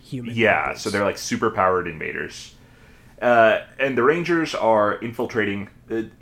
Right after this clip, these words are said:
Speaker 2: Rangers also are shithead, murderer, narcissists, so there are no actual good guys at all in this fight.
Speaker 1: Yes,
Speaker 2: Uh,
Speaker 1: literally
Speaker 2: including
Speaker 1: no
Speaker 2: D.
Speaker 1: one is a good guy here.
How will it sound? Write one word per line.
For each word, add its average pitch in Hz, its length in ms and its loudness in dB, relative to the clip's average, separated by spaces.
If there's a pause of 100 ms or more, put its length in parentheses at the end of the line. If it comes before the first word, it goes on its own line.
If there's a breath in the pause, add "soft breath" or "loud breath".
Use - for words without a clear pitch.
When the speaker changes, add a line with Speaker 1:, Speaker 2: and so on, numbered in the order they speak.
(120)
Speaker 2:
Rangers 156 400 -2
also 110 440 0
are 92 140 0
shithead, 95 600 -6
murderer, 87 680 -4 (120)
narcissists, - 840 -12
so 95 280 -2
there 95 240 -2
are 101 100 0
no 139 300 -4 (420)
actual 98 360 -4
good 85 220 -6
guys - 560 -4 (360)
at 110 100 2
all 98 240 -2 (140)
in - 80 -14
this 85 160 -10
fight. 80 260 -4 (420 soft breath)
Speaker 1:
Yes, 165 180 2
Speaker 2:
Uh, - 200 2
Speaker 1:
literally 220 160 12 (160)
Speaker 2:
including 196 40 4
Speaker 1:
no 185 120 10
Speaker 2:
D. 175 60 6
Speaker 1:
one 165 100 4
is 139 100 0
a 131 60 -6
good 123 160 -10
guy - 120 -16
here. - 220 -20